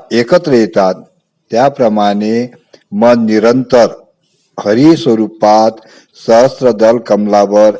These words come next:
एकरूप करू. तसेच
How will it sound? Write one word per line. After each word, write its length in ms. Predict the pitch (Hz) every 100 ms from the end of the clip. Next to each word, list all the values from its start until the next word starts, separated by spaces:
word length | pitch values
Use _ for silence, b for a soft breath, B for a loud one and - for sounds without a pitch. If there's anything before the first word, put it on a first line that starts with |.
| - 104
एकरूप 640 | 104 - 110 123 135 - b b b _
करू. 300 | 107 104 80 - _ _ _ _ _ _ 107
तसेच 580 | 113 135 147 160 -